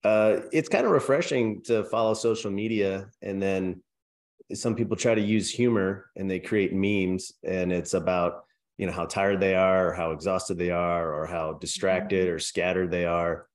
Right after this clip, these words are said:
Speaker 1: And, you know, they'll write a tweet that's witty and funny. And, um, it's great.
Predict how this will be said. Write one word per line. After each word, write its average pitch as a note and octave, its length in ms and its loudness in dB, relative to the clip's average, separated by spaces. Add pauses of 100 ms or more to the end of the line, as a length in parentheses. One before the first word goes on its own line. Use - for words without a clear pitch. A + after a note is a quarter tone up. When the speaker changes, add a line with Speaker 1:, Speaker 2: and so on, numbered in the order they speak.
(380)
Speaker 1:
And, F2 340 -6 (500)
you F#2 120 -4
know, E2 120 -4
they'll F2+ 120 2
write F#2+ 200 2
a E2 60 -2
tweet F#2+ 400 -2
that's F2 420 -2
witty F#2+ 460 0
and E2 120 -4
funny. F2+ 520 -2 (460)
And, E2+ 420 -2
um, D#2 560 -4
it's B2 160 0
great. - 260 2